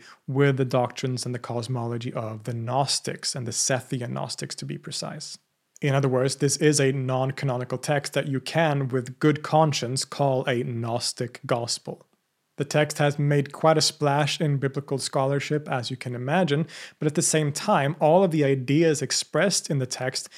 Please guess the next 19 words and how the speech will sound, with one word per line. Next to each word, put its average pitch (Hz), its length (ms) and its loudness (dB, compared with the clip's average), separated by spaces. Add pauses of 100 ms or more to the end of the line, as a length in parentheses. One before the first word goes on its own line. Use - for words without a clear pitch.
(200)
can 151 220 0
also 160 320 4
be 160 100 4
found 127 460 -2
in 123 240 -2
one 139 280 0
way 131 120 2
or 120 120 0
another 131 440 2 (280)
in 139 280 4 (120)
other 135 340 4
Gnostic 123 480 -2
texts - 340 -6
too, 151 260 2
like 117 280 -8
the 127 100 -4
Apocryphon 120 500 -6
of 113 100 -8
John 147 400 6